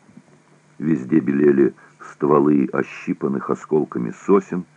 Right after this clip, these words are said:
трава едко чадила,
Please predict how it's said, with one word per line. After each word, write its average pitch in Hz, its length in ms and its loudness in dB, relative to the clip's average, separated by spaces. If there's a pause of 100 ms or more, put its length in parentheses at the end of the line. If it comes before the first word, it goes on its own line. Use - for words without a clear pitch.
(520)
трава 87 540 2
едко 64 520 -4
чадила, - 560 -6